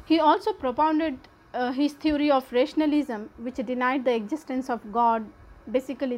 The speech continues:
the Hindu god and goddesses. Uh, as an outcome of the movement, we can see that, uh, because of the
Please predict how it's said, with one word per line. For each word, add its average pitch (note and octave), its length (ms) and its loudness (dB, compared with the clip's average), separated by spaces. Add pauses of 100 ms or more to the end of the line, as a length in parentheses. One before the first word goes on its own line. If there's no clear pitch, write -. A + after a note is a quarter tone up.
the A#3+ 120 -2
Hindu B3+ 280 0
god A3+ 200 2
and A3+ 180 -2
goddesses. G#3+ 580 -4 (240)
Uh, A3+ 280 0 (200)
as C#4+ 220 2
an E4+ 80 0 (160)
outcome F4 540 0 (100)
of A#3 160 -2
the C4 160 0
movement, D4 340 0 (120)
we - 100 -12
can D#4 100 0 (140)
see F4 120 2 (100)
that, G#3+ 280 2 (460)
uh, A#3 140 -2 (100)
because G4 360 0
of - 120 -14
the B3+ 140 4